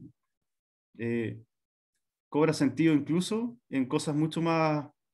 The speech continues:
eh, algoritmos no, que no necesariamente tienen que ser tan difíciles como eso. Entonces,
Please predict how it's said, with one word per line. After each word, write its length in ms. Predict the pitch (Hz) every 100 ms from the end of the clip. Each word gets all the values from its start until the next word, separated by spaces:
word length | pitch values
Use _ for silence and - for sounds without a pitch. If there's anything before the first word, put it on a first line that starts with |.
| _ _ _
eh, 240 | - 120 117
algoritmos 400 | 123 127 147 143
no, 180 | 156 -
que 160 | -
no 140 | 127 147
necesariamente 320 | 151 160 160
tienen 160 | 160
que 80 | 151
ser 160 | 165 -
tan 160 | 151
difíciles 440 | 147 139 185 156 151
como 200 | 165 160
eso. 260 | 117 - _ _ _ _ _ _ _ _ _ _
Entonces, 460 | _ 143 - 147 -